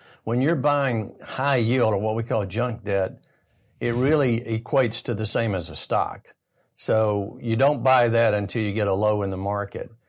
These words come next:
'cause it's just gonna keep on going down. And there's a lot of those companies that won't pay, those spreads will keep on widening, and so you get into trouble. I think where the value lies is in the municipal market. If you look at a municipal curve right now of yields,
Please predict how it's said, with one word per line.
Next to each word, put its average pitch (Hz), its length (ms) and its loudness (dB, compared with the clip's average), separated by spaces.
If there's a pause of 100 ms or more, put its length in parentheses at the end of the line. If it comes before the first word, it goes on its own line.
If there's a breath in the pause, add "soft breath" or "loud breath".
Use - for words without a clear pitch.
'cause 113 180 -2
it's 120 160 -2
just 117 160 -2
gonna 110 180 -2
keep 113 240 -4
on 98 140 -4
going 95 300 -2
down. 90 500 -6
And 104 200 -2
there's 110 160 -2
a 101 40 -4
lot 117 200 2
of 127 40 0
those 120 140 0
companies 110 360 -4
that 98 100 0
won't 120 360 -2
pay, 123 480 0 (460 soft breath)
those 107 180 -4
spreads 123 420 -2
will 110 100 -2
keep 113 220 -6
on 107 200 -4
widening, 107 560 0
and 98 100 -4
so - 100 -6
you 107 80 -4
get 110 140 -2
into 95 240 -6
trouble. 117 460 -4 (400 loud breath)
I 123 60 -2
think 147 300 -2
where 127 600 2
the 101 260 -6 (260)
value 127 460 0
lies 101 540 0
is 104 100 -4
in 110 140 0
the 101 80 -2
municipal 117 480 -2
market. 98 480 -4 (600 soft breath)
If 117 200 0
you 165 100 2
look 175 300 2
at 123 260 4
a 107 240 4
municipal 113 480 -2
curve 127 480 -2
right 98 240 0
now 101 440 -2
of 98 280 -4
yields, 104 560 -4